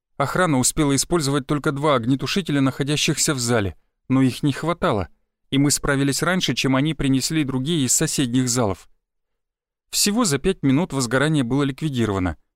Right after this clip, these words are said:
Пострадало две больших шторы, даже дыма практически не было.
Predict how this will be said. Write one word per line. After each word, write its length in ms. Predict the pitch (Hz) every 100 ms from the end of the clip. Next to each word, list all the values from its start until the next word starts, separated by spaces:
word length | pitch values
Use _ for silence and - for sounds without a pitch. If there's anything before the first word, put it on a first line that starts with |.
| _ -
Пострадало 500 | - 143 135 160 143
две 160 | 117
больших 380 | 127 123 - 143
шторы, 420 | - 135 107 95 - _ -
даже 280 | 156 147
дыма 320 | 139 202 180 127
практически 600 | 131 - 135 143 - 127
не 160 | 131
было. 240 | 107 98